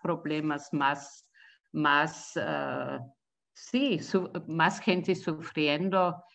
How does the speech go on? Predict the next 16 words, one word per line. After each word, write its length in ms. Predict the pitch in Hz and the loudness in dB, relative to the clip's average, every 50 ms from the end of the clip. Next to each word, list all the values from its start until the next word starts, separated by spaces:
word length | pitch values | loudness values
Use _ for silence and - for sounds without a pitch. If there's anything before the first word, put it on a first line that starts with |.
| _ _ _ | _ _ _
y 540 | - 175 170 170 170 165 160 165 165 156 - | -2 0 2 2 2 2 2 0 0 0 -2
en 220 | 160 156 156 151 151 | 0 0 0 2 2
eso 480 | 147 151 160 - - - 185 190 - | 0 -2 -4 -4 -4 -4 -4 -4 -4
cre-, 320 | - - 160 156 160 - - _ _ | -6 -4 -4 -4 -4 -6 -12 _ _
esperamos 960 | 165 165 165 165 - - - 147 139 139 135 139 143 165 180 180 175 175 - | -2 -2 -2 -2 -4 -2 0 0 2 2 2 2 2 0 0 -2 -4 -6 -10
que 240 | - - 156 147 - | -6 -4 -4 -4 -4
juntamos 1120 | - - 160 151 143 147 - 143 135 139 156 165 165 160 156 156 151 - - - - - _ _ _ _ _ _ _ _ _ _ _ _ _ _ _ _ _ - | -4 -2 -2 -2 -2 -2 -2 0 0 0 0 0 0 -2 -2 -4 -4 -8 -14 -20 -20 -20 _ _ _ _ _ _ _ _ _ _ _ _ _ _ _ _ _ -4
más 640 | 156 151 143 131 131 160 185 185 - - - - | 0 2 4 6 6 6 4 2 0 -6 -6 -4
y 80 | 170 156 | -2 -2
más 420 | 147 139 135 139 160 - - - - - - | 0 2 2 0 0 -2 -8 -16 -20 -12 -10
y 140 | 175 165 - | -8 -8 -8
que 180 | - - 147 139 | -6 -6 -6 -6
seamos 800 | - - 151 147 139 135 131 135 143 147 143 139 131 123 - - | -4 -4 -2 -2 0 0 -2 -2 -2 -4 -4 -6 -8 -6 -6 -4
más 480 | 143 131 127 139 156 160 - - - - | -2 -2 -2 -2 -4 -6 -10 -18 -12 -10
y 160 | 165 156 - | -10 -10 -10
que 460 | - - 156 139 135 135 127 123 123 | -8 -6 -4 -4 -4 -4 -6 -8 -12